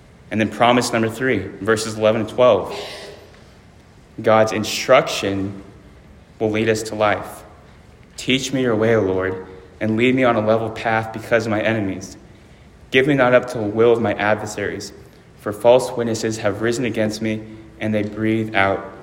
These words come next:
violence." So God's instruction will lead us to life. It'll be a victory over all our fears and enemies.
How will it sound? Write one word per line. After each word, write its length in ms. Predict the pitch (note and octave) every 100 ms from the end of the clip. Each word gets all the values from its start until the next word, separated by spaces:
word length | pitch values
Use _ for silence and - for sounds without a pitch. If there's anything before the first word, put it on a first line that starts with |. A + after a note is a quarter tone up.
| - -
violence." 600 | F2+ F#2 F#2+ - - - - - - - - - - - - - - - - - - - - - - - - - - - - - - - -
So 320 | - G2+ G2+ - - - -
God's 300 | A2 A2+ A#2+
instruction 680 | A#2+ - - B2+ A#2+ - B2
will 120 | G#2+
lead 160 | G#2 A2
us 140 | G#2+
to 120 | - F#2+
life. 360 | F#2+ F#2 F#2+ - - - - - - - - - -
It'll 120 | G#2
be 80 | A2
a 60 |
victory 380 | G2+ A#2 A2 A#2+
over 180 | G#2+ G#2+
all 120 | G#2+
our 100 | G#2
fears 400 | G2+ A2+ A#2 B2+
and 100 | C3
enemies. 580 | G#2 G2+ G2+ G#2 G2+